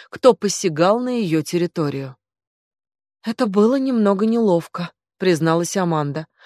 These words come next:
«но все вели себя мило и с пониманием». «Мило», скептично заметила Кэролин.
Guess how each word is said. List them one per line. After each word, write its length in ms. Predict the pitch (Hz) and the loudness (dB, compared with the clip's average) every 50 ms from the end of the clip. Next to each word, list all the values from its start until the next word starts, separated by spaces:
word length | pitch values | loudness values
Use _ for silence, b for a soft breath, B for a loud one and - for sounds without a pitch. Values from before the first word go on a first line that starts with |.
| b b | b b
«но 140 | b 233 254 | b 0 0
все 320 | 247 - - - 285 294 294 | 0 -2 -4 -2 0 0 0
вели 240 | 285 269 240 262 | 0 0 0 -2
себя 380 | 262 - - 254 202 208 214 202 | -4 -4 -6 -4 0 2 2 4
мило 320 | 185 180 185 208 240 269 | 4 2 0 0 -2 -4
и 160 | 294 - - 240 | -6 -8 -8 -12
с 100 | - - | -12 -10
пониманием». 800 | - 180 170 165 160 156 151 147 151 147 147 151 151 151 156 156 _ _ _ _ _ _ _ _ _ _ _ _ _ _ - | -6 -4 -2 -2 0 0 0 0 -2 -2 -4 -4 -6 -6 -8 -10 _ _ _ _ _ _ _ _ _ _ _ _ _ _ -4
«Мило», 640 | - 214 214 208 202 196 190 185 180 180 185 185 180 _ _ _ _ _ - | 0 2 2 4 4 4 4 4 4 4 2 2 0 _ _ _ _ _ -14
скептично 760 | - - - 214 185 - - - 214 240 - - - 277 269 | -10 -4 0 0 0 0 -2 -8 -6 -6 -4 -4 -6 -6 -4
заметила 640 | 226 247 226 185 170 160 156 147 - 175 170 175 175 | -2 0 0 2 2 0 -2 -2 -2 -2 -2 -2 -2
Кэролин. 600 | - - 165 151 147 151 147 143 143 151 147 | -2 -2 0 0 2 2 0 0 -2 -4 -6